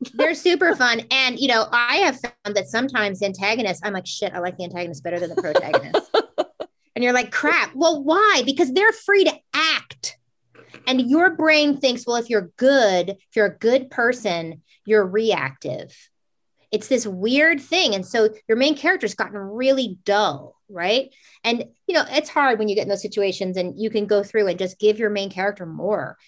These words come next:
Speaker 2: Let them g-, beat them up more. Let them do more. Take, you've probably given actions to other people around them. Give it to them, right? Why isn't she doing that? Why is he doing that? He's a supporting character. That's a main,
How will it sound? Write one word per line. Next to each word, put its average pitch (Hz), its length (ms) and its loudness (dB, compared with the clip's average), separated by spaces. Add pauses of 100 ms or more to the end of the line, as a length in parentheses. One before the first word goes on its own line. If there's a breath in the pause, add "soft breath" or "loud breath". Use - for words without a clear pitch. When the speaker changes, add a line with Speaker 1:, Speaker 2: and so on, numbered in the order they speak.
(200 soft breath)
Speaker 2:
Let 220 280 -2
them 226 420 -4 (420)
g-, - 220 -12 (100)
beat 240 220 -4
them 233 160 0
up 233 160 0
more. 208 320 -4
Let 208 200 -2
them 220 200 -2
do 214 240 0
more. 214 240 0
Take, 226 340 -4 (160 soft breath)
you've 214 160 -6
probably 247 320 0
given 214 340 0
actions 202 560 -4
to 208 120 -8
other 208 160 -2
people 202 300 -6
around 180 320 -2
them. 147 200 -4
Give 185 180 -2
it 226 100 -4
to 240 100 -4
them, 180 460 -2 (560)
right? 214 340 -2 (140)
Why 208 180 -2
isn't 269 200 -2
she 254 320 -2
doing 170 320 0
that? 117 260 -12 (340)
Why 196 140 -2
is 262 160 0
he 302 200 2
doing 175 260 0
that? 107 240 -6
He's 269 260 -2
a 269 60 -2
supporting 240 440 -6
character. 247 420 0
That's 240 220 -2
a 202 100 2
main, 240 800 -2